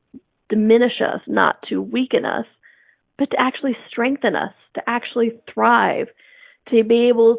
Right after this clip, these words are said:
to be that infinite perceiving, know, being, and receiving capacity? What if our bodies is actually one of the keys to that? What if we created our bodies as that tool of success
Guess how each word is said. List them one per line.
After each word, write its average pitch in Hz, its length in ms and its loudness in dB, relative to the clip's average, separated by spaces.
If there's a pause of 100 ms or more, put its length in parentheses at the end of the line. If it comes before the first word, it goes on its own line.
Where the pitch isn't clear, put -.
(140)
to 208 460 -6
be 254 520 2
that 185 340 4 (560)
infinite 214 520 0
perceiving, 214 520 -4
know, 196 180 0
being, 190 400 -2
and 196 140 -4
receiving 202 720 -2
capacity? - 1120 -2 (260)
What 247 240 6
if 294 120 4
our 269 120 6
bodies 233 720 -2
is 240 140 -2 (140)
actually - 260 -4
one 180 180 -2
of 180 80 -4
the 180 60 -10
keys 311 380 -2
to 214 80 -8
that? - 240 -8 (640)
What 226 200 2
if 240 80 -6
we 240 120 -2
created 254 420 0
our 226 100 2
bodies 202 720 -2
as 214 280 2
that 196 200 -2 (140)
tool 254 500 -2 (1200)
of 202 200 4 (260)
success - 560 2